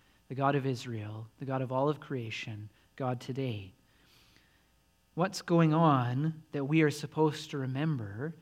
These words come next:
and that we are supposed to understand around the purpose of the law? Before the law is even given, and technically the law begins to be given in chapter twenty with the Ten Commandments, before the law is even given,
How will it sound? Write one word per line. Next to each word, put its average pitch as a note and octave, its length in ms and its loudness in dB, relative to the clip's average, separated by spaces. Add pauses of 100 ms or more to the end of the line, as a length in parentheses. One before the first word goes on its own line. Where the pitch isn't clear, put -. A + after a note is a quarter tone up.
(240)
and D3 100 -2
that D3+ 60 0
we D#3+ 140 6
are E3 60 8
supposed E3 360 2
to E3+ 60 -4
understand C#3+ 1000 0
around C#3 340 0
the C3 60 -4
purpose E3 920 -2
of C3 140 -6
the C#3+ 100 -6
law? A#2 400 -6 (1800)
Before F3 320 2
the A#3 100 4
law D#3+ 280 8
is D#3 120 4
even D#3 360 0
given, A2+ 500 -2 (240)
and C#3 160 0
technically F3+ 520 2
the D3+ 120 2
law C#3 240 4
begins C#3+ 480 0
to D#3+ 80 -12
be C#3 100 -2
given B2 460 -4 (340)
in C3 180 0
chapter C3+ 360 0
twenty B2+ 640 -2
with C3 180 -8
the B2+ 80 -16
Ten C3 260 -4
Commandments, B2+ 800 -8 (600)
before F#3 320 2
the B3+ 100 4
law F3+ 240 6
is E3 100 2
even D3 240 -2
given, B2 600 -4